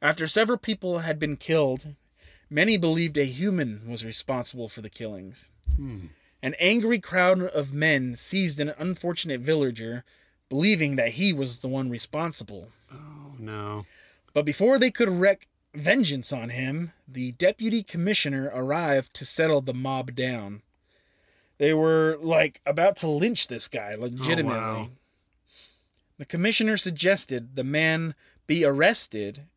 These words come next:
Speaker 1: and guarded day and night. So, for seven days and seven nights, the man was guarded and carefully watched, which is a reasonable for this guy to go in there and be like, "Let's do this instead and
Speaker 2: Yeah.
Speaker 1: wait and see,"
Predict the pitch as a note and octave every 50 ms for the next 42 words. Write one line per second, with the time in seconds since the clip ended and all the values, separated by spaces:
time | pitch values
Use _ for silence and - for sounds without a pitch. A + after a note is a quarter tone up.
0 | _ - C#3+ C#3 C#3 C#3 C3 C3+ D#3+ E3 F3 F3+ E3 D3+ C#3+ C#3 B2+ C3 D3+ D3+
1 | D#3 D3 C#3 C3 C3+ C#3+ C#3 A#2+ G2 - _ - - - _ _ _ _ _ _
2 | _ _ _ _ _ _ _ _ _ _ _ _ _ _ _ _ _ _ - -
3 | - D#3 D#3 D3+ D#3 D3+ D3+ D3+ D3+ D3 - - - D3+ C#3+ C3+ - - F#3 G#3+
4 | A3+ B3+ A#3 F3+ F3 F3 E3+ D#3+ D#3+ D#3+ D3+ - E3 E3 F3 F3+ F3 E3 D#3 D#3
5 | D3+ C3+ B2+ B2 - - - C#3 C3 C#3 D3+ D#3+ E3 D#3+ D#3 D3+ C#3+ C#3 C3+ B2+
6 | A#2+ C3+ C#3 - D#3 C#3+ D#3+ D#3 C#3+ C3 B2+ A#2+ A#2 B2 B2 A#2+ - - - E3
7 | D#3+ C3+ - A#2+ A#2+ A2+ A2 G#2+ A2 G2+ F#2+ - - - - - - - _ _
8 | _ _ _ _ E3 D#3 E3 E3 D#3 E3 D#3 D#3 F3+ G#3+ G#3+ F3+ F#3 F#3 F3 D#3+
9 | D#3+ D#3+ D#3+ D#3 D3+ D3 C3+ - _ _ _ _ _ _ - D3 D3 D#3 D3 -
10 | - D#3 D3+ C#3+ C#3+ C#3 D3 D3 C#3+ C#3+ C3+ C3 C#3 C#3 D3 - C#4 E4 D#4+ -
11 | - E4+ C#4+ F3 D#3 E3 E3+ G3 - - F3 D#3+ C#3+ - - C#3+ C#3 D#3 E3+ F3+
12 | E3+ D#3+ D3+ D3 E3+ F#3 F#3 E3 D#3 - - E3 E3+ F3+ G3